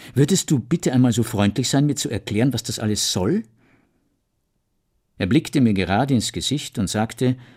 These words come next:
als spreche er über das Ende aller Zeiten: „Sie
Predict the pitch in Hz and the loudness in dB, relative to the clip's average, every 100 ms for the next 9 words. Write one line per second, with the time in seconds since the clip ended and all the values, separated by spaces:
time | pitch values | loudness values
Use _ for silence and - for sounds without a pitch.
0 | _ _ _ - 92 - 113 120 131 104 | _ _ _ -10 -8 -4 -2 0 -2 -2
1 | 113 104 92 - - 110 127 123 107 90 | -2 -2 -2 -4 -4 2 2 2 0 -4
2 | - 95 101 113 113 113 - - _ _ | -4 -2 -2 0 0 0 -6 -20 _ _
3 | _ _ _ _ _ _ _ _ _ _ | _ _ _ _ _ _ _ _ _ _
4 | _ _ - 117 120 | _ _ -2 2 4